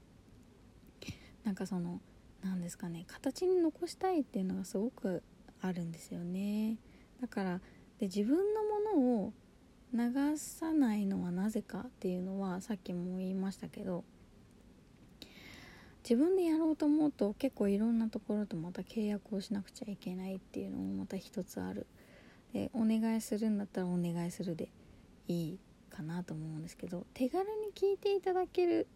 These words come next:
ものと位置づけ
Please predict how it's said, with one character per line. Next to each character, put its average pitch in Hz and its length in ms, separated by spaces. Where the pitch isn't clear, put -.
も 285 160
の 294 280
と 233 220
位 226 60
置 285 240
づ 277 220
け 277 260